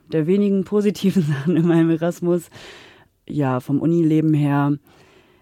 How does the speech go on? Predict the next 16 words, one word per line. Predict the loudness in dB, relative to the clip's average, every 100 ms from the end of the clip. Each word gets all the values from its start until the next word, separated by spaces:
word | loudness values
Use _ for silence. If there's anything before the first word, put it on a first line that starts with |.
| _ _ _ -6
Also | -2 0
es | -2
ist | -2
halt | 0 2
eine |
andere | 2 0 -2
Stadt | -6 -8
als | -6 -4
Münster. | -4 -4 -4
Münster | -2 -2 -2 -4
ist | -4
halt | -8
diese | -8 -10
stu-, | -12 -12 -10
typische | -10 -10 -10 -10 -14
Studierendenstadt, | -14 -8 -2 0 2 2 0 -2 -6 -6